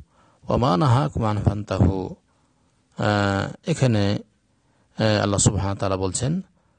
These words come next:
"তোমাদের রাসূল তোমাদের যা আদেশ করেছেন তা গ্রহণ করো, যা থেকে নিষেধ করেছেন তা থেকে তোমরা দূরে থাকো।" তাই আদেশ নিষেধ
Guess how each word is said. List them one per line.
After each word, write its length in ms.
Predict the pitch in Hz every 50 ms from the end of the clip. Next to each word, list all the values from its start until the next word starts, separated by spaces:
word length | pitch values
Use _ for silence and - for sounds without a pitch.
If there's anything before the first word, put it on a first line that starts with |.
| _ _ -
"তোমাদের 360 | - 175 160 143 120 113 110
রাসূল 300 | 107 101 - - 107 104
তোমাদের 420 | - 107 101 101 98 101 98 95
যা 160 | 98 101 95 95
আদেশ 360 | 92 95 98 98 95 - -
করেছেন 500 | - 104 98 92 - - 95 95 95 - - _ - - -
তা 160 | - 98 95
গ্রহণ 320 | 95 98 95 90 90 98
করো, 380 | 92 - 104 107 120 143 170 240 _ _ _ _ _ _ _ _ _ _ - 151
যা 180 | 147 160 160
থেকে 260 | 151 - 131 - 120 113
নিষেধ 280 | 110 107 - 113 110
করেছেন 540 | - - 101 101 95 - - 98 95 95 - - - _ -
তা 120 | - - 98
থেকে 220 | - 104 - 101
তোমরা 500 | 92 95 92 95 92 92 95 101 110 - - - - - - -
দূরে 160 | 101 101 95
থাকো।" 420 | - - 92 95 - 98 92 - - _ _ _ _ _ _ _ _ _ _ _ _ _ -
তাই 380 | - 208 175 131 120 123 175 - - _ _ _ _ _ _ _ _ _ _ _ _ _ _
আদেশ 560 | - 233 160 127 117 113 113 113 - - - 123
নিষেধ 420 | 117 107 - - 107 98 98